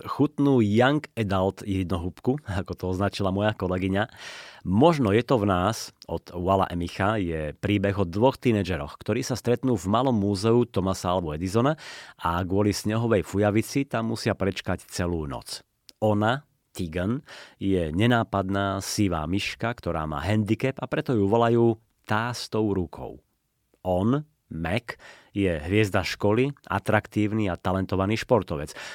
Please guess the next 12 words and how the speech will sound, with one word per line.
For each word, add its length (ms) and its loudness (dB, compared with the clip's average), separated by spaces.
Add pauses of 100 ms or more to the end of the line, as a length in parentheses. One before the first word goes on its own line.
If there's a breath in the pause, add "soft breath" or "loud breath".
(120)
Ona 240 2
ho 140 6
odjak 180 2
živa 240 4
neznášala, 800 0
no 400 -4 (100)
napriek 400 -6
tomu 240 2
sa 240 -2
dajú 380 0
do 180 -4
reči. 320 -10